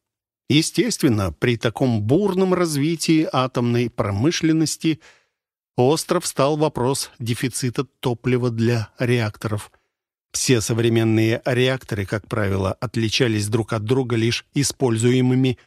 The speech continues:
теплоносителями, которыми могли быть вода, гелий, жидкий металл или расплавленная соль. В качестве топлива человечество по-прежнему использовало старый добрый уран,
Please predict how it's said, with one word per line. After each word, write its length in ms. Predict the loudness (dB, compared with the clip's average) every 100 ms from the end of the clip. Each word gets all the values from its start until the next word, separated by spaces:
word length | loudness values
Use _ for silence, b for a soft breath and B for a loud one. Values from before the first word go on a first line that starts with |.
| b
теплоносителями, 1200 | -4 -2 0 0 0 -4 -6 -8 -8 -6 -6 -8 -6
которыми 560 | -4 0 2 2 0 0
могли 340 | -2 0 -2
быть 280 | 0 -4 -4
вода, 380 | -4 0 0 0
гелий, 580 | 0 0 0 0 -4 -4
жидкий 400 | -2 -4 -4 -4
металл 480 | -4 -2 0 -2 -2
или 320 | -2 0 -2 B B B
расплавленная 800 | -2 -2 -4 -4 -2 0 0 -2
соль. 360 | -4 -6 -8 -10 _ _ _ _ _ _ _ _ _ _
В 100 | -2
качестве 500 | 0 2 0 2 0
топлива 480 | 2 0 2 0 0
человечество 800 | 0 0 0 0 -4 -2 -2 -2
по-прежнему 840 | -2 -2 0 0 0 0 0 0
использовало 680 | -2 -2 -2 0 0 0 0
старый 460 | -2 -2 -2 0 -2
добрый 500 | -2 -2 0 -2 -2
уран, 580 | -4 -2 0 0 0 -4